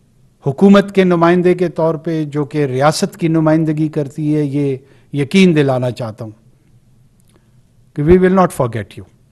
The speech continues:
हम आपको भूलेंगे नहीं। आप ऐसे ही हमारे अपने हैं जैसे हमारे खूनी रिश्ते, और ये खूनी रिश्ते हमसे जुदा हुए हैं। हमारा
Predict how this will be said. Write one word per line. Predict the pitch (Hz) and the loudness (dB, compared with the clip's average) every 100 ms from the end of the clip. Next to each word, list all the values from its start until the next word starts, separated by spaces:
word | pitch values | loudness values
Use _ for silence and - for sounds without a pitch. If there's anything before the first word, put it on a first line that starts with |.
| _ _ _ _ _ _ _ _ _ _ _ - | _ _ _ _ _ _ _ _ _ _ _ -2
हम | 151 | 4
आपको | 160 156 151 | 4 4 0
भूलेंगे | 135 143 147 131 | 2 2 2 2
नहीं। | 120 104 - _ _ _ _ _ _ _ _ _ _ _ _ _ _ _ _ - | -2 -6 -12 _ _ _ _ _ _ _ _ _ _ _ _ _ _ _ _ 0
आप | 165 170 - - | 4 4 2 2
ऐसे | 175 - 208 | 2 4 4
ही | 202 | 4
हमारे | 175 160 160 160 | 4 4 4 4
अपने | 151 151 160 147 | 2 0 0 2
हैं | 135 151 - _ _ _ _ _ _ _ _ | 0 -4 -10 _ _ _ _ _ _ _ _
जैसे | 147 156 - 165 | -2 0 0 -2
हमारे | 117 139 139 151 151 151 _ _ _ _ _ _ | -2 -2 0 2 0 -6 _ _ _ _ _ _
खूनी | - 185 156 143 | 0 4 4 4
रिश्ते, | 113 - - 104 _ _ _ _ _ _ _ _ _ _ _ _ - | 0 -8 -14 -20 _ _ _ _ _ _ _ _ _ _ _ _ -2
और | 165 165 160 | 4 4 4
ये | 160 175 | 4 2
खूनी | - 185 196 196 | 2 2 4 4
रिश्ते | 165 - 180 | 2 -2 -2
हमसे | 156 127 135 | -2 -4 -6
जुदा | 120 117 | -6 -8
हुए | 107 101 101 | -10 -14 -18
हैं। | 104 _ _ _ _ _ _ _ _ _ _ _ _ _ 139 | -20 _ _ _ _ _ _ _ _ _ _ _ _ _ 0
हमारा | 151 165 175 160 156 | 4 6 6 4 0